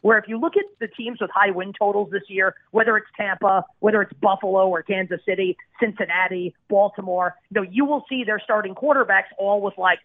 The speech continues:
you know, decent prices to win M V P, whether it's, like, Josh Allen plus seven hundred or Russell Wilson, for example, like,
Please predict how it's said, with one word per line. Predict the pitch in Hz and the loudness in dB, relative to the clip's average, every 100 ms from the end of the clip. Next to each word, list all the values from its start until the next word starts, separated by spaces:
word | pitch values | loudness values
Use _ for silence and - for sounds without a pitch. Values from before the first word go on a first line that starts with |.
| _ _ | _ _
you | 202 | -2
know, | 190 - | -2 -4
decent | 214 196 220 190 | -10 -4 -4 -2
prices | 180 180 196 - | -2 -2 -8 -6
to | 180 | -4
win | 208 | 0
M | 180 185 | -2 -4
V | 202 214 | -10 -12
P, | 262 151 - _ | -10 -10 -12 _
whether | - 190 175 | -2 0 0
it's, | 175 | 0
like, | 196 175 | -2 -2
Josh | 160 160 | 0 0
Allen | 185 180 202 208 | 0 0 0 0
plus | - 202 - | 2 2 4
seven | 233 226 | 2 2
hundred | 220 269 180 - - - | 2 2 0 -8 -12 0
or | 202 | 2
Russell | 185 180 262 233 | 2 2 4 6
Wilson, | 294 254 233 170 | 8 6 2 -4
for | 202 | -4
example, | 185 190 180 190 | -2 -2 -2 0
like, | 214 | -2